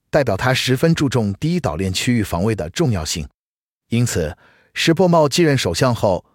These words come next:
很有可能持续推动台日在外交、军事方面的合作关系。自从周四晚上，超强飓风海伦在美国佛罗里达州登陆后，带来狂风暴雨，成为有记录以来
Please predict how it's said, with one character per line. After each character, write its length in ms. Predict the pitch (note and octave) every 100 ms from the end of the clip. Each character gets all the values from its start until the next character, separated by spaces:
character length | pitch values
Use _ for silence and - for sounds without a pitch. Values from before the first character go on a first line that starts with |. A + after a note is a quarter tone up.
| _
很 160 | - E3
有 120 | G3
可 140 | -
能 160 | G2 A#2
持 180 | - A2+
续 140 | C3+
推 180 | A#2 B2+
动 240 | B2+ G2 E2 -
台 240 | - F#2+
日 160 | B2+ A#2
在 140 | A2+
外 180 | A#2 G#2
交、 320 | - G#2 A#2+ _ _
军 220 | - E3+
事 140 | F#3 B2+
方 180 | A2+ A#2
面 160 | A2
的 140 | E2 C#2+
合 220 | - F2+
作 120 | F#2
关 220 | F#2 G#2
系。 200 | - - _ _ _ _ _ _ _ _ _ _ _ _ _ _ -
自 140 | E3
从 260 | B2+ B2+ C#3+
周 160 | E3
四 160 | E3 D#3
晚 180 | G2+ D2+
上， 300 | G#2+ F2+ - _ _ _
超 200 | - G3
强 220 | G3 C#3+ D3+
飓 140 | D#3+
风 160 | E3 E3
海 220 | - D#2
伦 280 | E2+ F#2+ A#2 -
在 200 | C#3 A#2
美 160 | E2+
国 160 | D#2+ G#2+
佛 180 | - A#2
罗 100 | C3+
里 140 | F#2
达 180 | D#2 F#2
州 160 | C3
登 160 | C3+ C#3
陆 120 | C3+
后， 320 | F#2+ G2 E2 _ _
带 120 | C3
来 140 | G#2+ G#2+
狂 280 | - G2+ A2
风 160 | D3+
暴 200 | D#3+ C#3+
雨， 220 | D#2 C#2 - _ _
成 160 | - D3+
为 100 | F3+
有 160 | C#3+ G2
记 160 | E3
录 140 | D3+ A#2
以 100 | F2+
来 260 | F2 G2